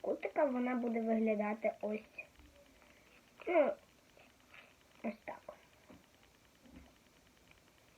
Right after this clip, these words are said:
Але сьогодні я вам хотіла зробити з кутиком. Ось така закладка.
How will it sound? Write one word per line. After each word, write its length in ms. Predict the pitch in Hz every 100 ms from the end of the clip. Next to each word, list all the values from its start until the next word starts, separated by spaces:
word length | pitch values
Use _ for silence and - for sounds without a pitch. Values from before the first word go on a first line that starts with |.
| - - - - - - - - - - - - - -
Але 400 | - 247 247 247 233
сьогодні 440 | - 233 240 277 262
я 100 | 233
вам 220 | 233 226
хотіла 460 | - - 233 240 226
зробити 720 | 220 202 208 226 - 226 214 -
з 240 | 202 214 226 - - - - - - - - - - - - - - - - - -
кутиком. 460 | 196 - - - 226 - - - - - - - - -
Ось 120 | 285
така 280 | - 233 233
закладка. 520 | 226 196 180 -